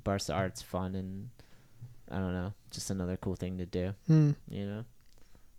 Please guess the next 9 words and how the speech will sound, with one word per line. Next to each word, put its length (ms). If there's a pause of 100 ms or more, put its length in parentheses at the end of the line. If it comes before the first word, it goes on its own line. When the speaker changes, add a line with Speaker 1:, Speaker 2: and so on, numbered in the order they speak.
Speaker 1:
That's 220
in 100
the 80
works. 720 (1000)
Been 160
crushing 400
out 180
the 100
apparel. 640